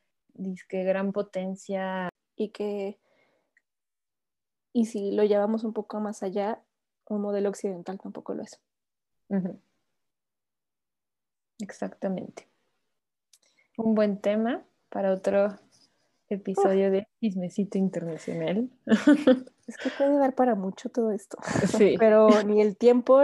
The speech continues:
Speaker 2: ni las ganas, ni <laughs> nos dan
Speaker 1: Sí.
Speaker 2: para armar todo esto,
Speaker 1: Sí.
Speaker 2: pero así es.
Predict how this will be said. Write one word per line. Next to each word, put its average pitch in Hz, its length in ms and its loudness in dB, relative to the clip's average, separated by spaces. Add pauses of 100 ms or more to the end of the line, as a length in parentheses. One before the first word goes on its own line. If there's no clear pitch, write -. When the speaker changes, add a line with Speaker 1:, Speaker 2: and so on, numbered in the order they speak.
Speaker 2:
ni 208 200 2
las 190 240 2
ganas, 247 480 2
ni 202 200 -4
<laughs> - 520 -2 (420)
nos 226 280 8
dan 208 100 2
Speaker 1:
Sí. 240 180 8
Speaker 2:
para 196 520 2 (1040)
armar 196 340 -6
todo 202 180 -2
esto, 185 200 0
Speaker 1:
Sí. 190 120 6
Speaker 2:
pero 202 360 -14 (1040)
así 240 400 -2
es. 254 140 -6